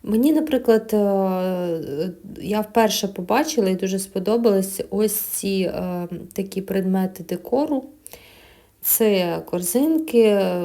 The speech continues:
гарбузики, будиночки, лієчки. Е, мені дуже вони сподобалися, такі і, і якісні. Е, також, е, можете бачити гудзики, м,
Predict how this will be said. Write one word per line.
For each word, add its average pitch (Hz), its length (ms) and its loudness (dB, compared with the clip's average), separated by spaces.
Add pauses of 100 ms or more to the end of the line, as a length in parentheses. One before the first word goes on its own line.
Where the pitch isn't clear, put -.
(340)
гарбузики, 196 1040 0
будиночки, 202 720 -2
лієчки. 202 760 -2
Е, 175 800 -4 (220)
мені 202 240 -2
дуже 185 300 0
вони 160 220 -6
сподобалися, 247 1040 -4 (480)
такі - 260 -12
і, 180 640 -8 (140)
і 190 120 -4
якісні. 226 840 -2 (680)
Е, 190 300 -4
також, 190 360 0
е, 190 120 -6 (300)
можете 190 420 -2
бачити 170 760 -2 (180)
гудзики, 220 840 4
м, 190 200 -2